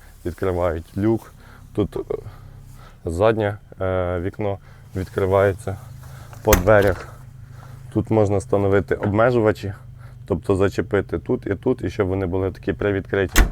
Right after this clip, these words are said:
Буде багато пилу, але ви бачите, там все пластик і метал. Е, відкрили, продули, тряпкою витерли, і вже салон чистий,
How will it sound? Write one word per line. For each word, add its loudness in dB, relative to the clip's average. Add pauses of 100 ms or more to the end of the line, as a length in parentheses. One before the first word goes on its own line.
(260)
Буде 2
багато 2
пилу, 4
але 6
ви 2
бачите, -2
там 0
все -2 (340)
пластик 0 (600)
і 0
метал. 0 (540)
Е, 0
відкрили, 6 (3250)
продули, 2 (720)
тряпкою 2
витерли, 2
і 4
вже 0
салон -6
чистий, -8